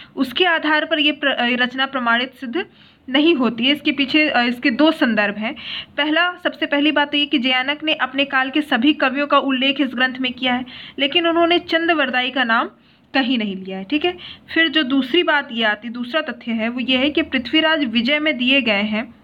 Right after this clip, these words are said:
दिए गए जो भी तथ्य हैं, उनसे पृथ्वीराज रासो की घटनाएं कहीं मेल ही नहीं खाती हैं, ठीक है।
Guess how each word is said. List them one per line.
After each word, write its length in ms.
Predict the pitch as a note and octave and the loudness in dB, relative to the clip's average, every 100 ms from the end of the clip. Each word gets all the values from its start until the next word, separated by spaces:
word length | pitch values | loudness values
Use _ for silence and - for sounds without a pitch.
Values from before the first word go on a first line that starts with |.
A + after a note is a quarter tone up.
| - _ - _ - - _ - - | -20 _ -20 _ -20 -20 _ -20 -6
दिए 320 | B3+ B3 C#4 | -2 2 2
गए 140 | C#4 D#4 | 4 2
जो 180 | C#4+ C#4+ | 2 4
भी 140 | F4+ | 4
तथ्य 360 | F4+ C4 - A#3 | 4 -2 -2 -2
हैं, 240 | G#3 G3 - - - | -2 -4 -10 -16 -10
उनसे 320 | - C#4 C#4 F#4 | 0 0 2 0
पृथ्वीराज 520 | F4 D#4 F4 E4+ D#4 | 0 0 2 2 2
रासो 360 | B3+ C4 D4+ | 0 0 -4
की 120 | D#4 E4 | -2 -2
घटनाएं 560 | B3+ B3 A#3+ C4 D#4 | 0 -4 -2 -2 -2
कहीं 300 | D#4+ C#4 D4+ | -4 -2 -2
मेल 280 | C4 B3+ C4+ | 0 0 0
ही 180 | C4 D4 | 2 2
नहीं 240 | B3 G3 | 0 -4
खाती 400 | - - - G3 | -8 -14 -14 -14
हैं, 160 | F#3+ - - - - - - | -14 -16 -20 -20 -20 -20 -2
ठीक 180 | D4 F4 | 0 2
है। 180 | E4 | 0